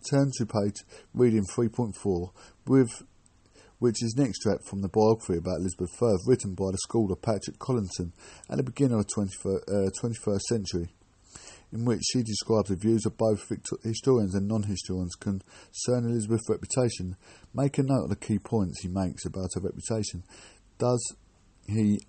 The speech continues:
view something that he changed or remained stable? It's discussed in the constant notes that the, uh,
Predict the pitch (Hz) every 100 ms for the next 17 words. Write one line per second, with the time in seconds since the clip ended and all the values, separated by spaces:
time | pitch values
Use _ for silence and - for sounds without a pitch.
0 | - 107 98 95 - 127 104 98 90 -
1 | 87 85 90 110 98 95 92 - 87 92
2 | 90 92 92 - - 92 87 87 - _
3 | _ - - - - 50 - - - -
4 | - - - - - - - - - -
5 | - - - - - - - - - 113
6 | - 123 - 139 - 104 - 156 - 113
7 | 101 95 98 107 - 107 107 104